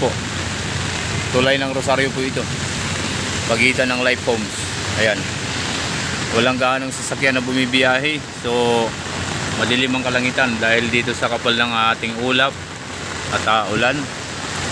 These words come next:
Ayan. So, may mga sasakyan na dito na na-stranded,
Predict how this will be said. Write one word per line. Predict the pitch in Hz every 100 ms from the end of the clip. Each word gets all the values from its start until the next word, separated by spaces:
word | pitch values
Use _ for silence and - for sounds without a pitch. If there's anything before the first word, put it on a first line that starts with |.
| - -
Ayan. | 101 117 262 262 - - - - - - - - - - - - - - - -
So, | 110 110 113 113 113 113 110 104 -
may | 110 113
mga | 117 117
sasakyan | 120 123 131 120
na | 117
dito | 117 117
na | 123 120
na-stranded, | 117 120 113 - 120 117 120 139